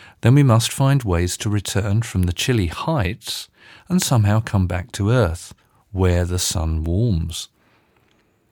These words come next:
Here is how Nietzsche beautifully puts this change of attitude, and indeed altitude, in his eighteen eighty-six preface to Human, All Too Human. Quote,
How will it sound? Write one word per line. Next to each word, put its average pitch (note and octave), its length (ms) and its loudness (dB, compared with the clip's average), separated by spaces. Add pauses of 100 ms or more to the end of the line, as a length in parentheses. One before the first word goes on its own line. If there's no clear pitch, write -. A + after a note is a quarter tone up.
(340)
Here G3 180 2
is E3+ 140 2
how A#2 140 6
Nietzsche A2+ 480 4 (180)
beautifully B2+ 640 0
puts E2+ 300 -8
this F#2+ 200 -4
change F#2+ 380 0
of F#2+ 100 -2
attitude, F#2 680 -2 (420)
and D3 120 -2
indeed F2 340 0
altitude, F2 680 -2 (520)
in G#2+ 140 0
his A2+ 180 2
eighteen A2 380 2
eighty-six G2 600 0
preface - 500 -6
to - 180 -8
Human, F#2 640 -2
All F#2 280 -4
Too F2 240 -6
Human. F2 540 -6 (2500)
Quote, - 400 -2